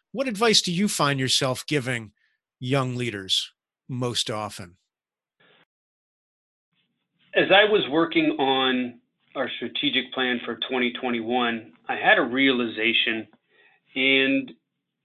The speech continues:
Speaker 2: and it, and it revolved around how do we get people to embrace this? We were talking earlier about accountability and ownership, but how do we foster this in the culture? And,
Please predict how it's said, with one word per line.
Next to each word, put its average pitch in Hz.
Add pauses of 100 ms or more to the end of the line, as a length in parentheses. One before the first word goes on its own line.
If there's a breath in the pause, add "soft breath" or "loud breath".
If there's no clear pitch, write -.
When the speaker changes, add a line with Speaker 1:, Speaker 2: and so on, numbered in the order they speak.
(800)
Speaker 2:
and 151
it, 143 (160)
and 147
it -
revolved 180
around 139
how 185
do 196
we 170
get 147
people 143 (160)
to 139
embrace 120 (960)
this? 120 (640 soft breath)
We 139
were 139
talking 143
earlier 135
about 123 (220)
accountability 127
and 120
ownership, 131
but -
how 202
do 247
we 262 (160)
foster 127
this 123 (220)
in 135
the 117 (220)
culture? 131 (760 loud breath)
And, 143